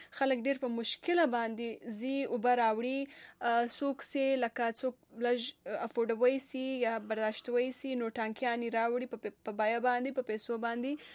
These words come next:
په خپلو ټانکیانو کې خالي کړي. خو س-، داسې ډېر کورونه یې سي، هغه، اه، د هغو ښځې په خپله ځي، جرکینونه یا هغه بالټیانې یا، اه، بوکۍ ورته وایي،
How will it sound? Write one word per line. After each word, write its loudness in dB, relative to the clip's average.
په -4
خپلو 0
ټانکیانو 0
کې -6
خالي -2
کړي. -2
خو 2
س-، -2
داسې 4
ډېر 2
کورونه 2
یې 4
سي، -2
هغه، 2
اه، 4
د 0
هغو 4
ښځې 0
په -4
خپله 4
ځي، 0
جرکینونه 4
یا 4
هغه 2
بالټیانې 2
یا، 4
اه، -2
بوکۍ 6
ورته 2
وایي، 4